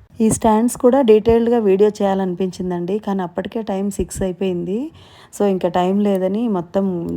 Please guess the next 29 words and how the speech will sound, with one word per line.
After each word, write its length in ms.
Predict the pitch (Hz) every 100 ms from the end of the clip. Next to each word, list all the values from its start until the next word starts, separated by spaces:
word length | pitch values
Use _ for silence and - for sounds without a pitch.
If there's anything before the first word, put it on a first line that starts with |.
| 165
just 240 | 165 -
కవర్ 280 | 185 175 175 175
చేశాను 320 | 170 170 160
నర్సరీ 400 | 160 160 - 165
అంతా. 420 | 165 160 165 214 294 - - - -
ఇదిగోండి, 320 | 175 175 170
ఇవన్నీ 320 | 165 165 190
సక్యులెంట్స్. 840 | 196 170 - 180 175 165 185 254 320 - - _ _ _ _ - _ -
ఇక్కడ 260 | 214 - 214 214
చూడండి, 280 | 208 214 190
మీకు 180 | 175
అర్థమవుతుంది. 760 | 180 170 196 190 190 175 170 175
ఇది 160 | 196 190
ఈ 200 | 196 190
సక్యులెంట్ 500 | 175 180 208 214 202
చూసారు 260 | 185 185 185
కదా 140 | 185
పింక్, 380 | 185 190 190 277
ఇవి 300 | 311 196 185
అక్కడేమో 480 | 170 - 185 190 175
త్రీ 200 | 175 202
హండ్రెడ్ 300 | 202 202 196
ఉన్నాయి, 260 | 202 294
ఇక్కడేమో 360 | 226 185 175 208
ఎయిటీ 300 | 185 175 180
రూపీస్ 320 | 170 175 170
ఉన్నాయి. 200 | 170 160
బోర్డు 360 | 160 175 170 165
చూడండి, 440 | 160 165 185 294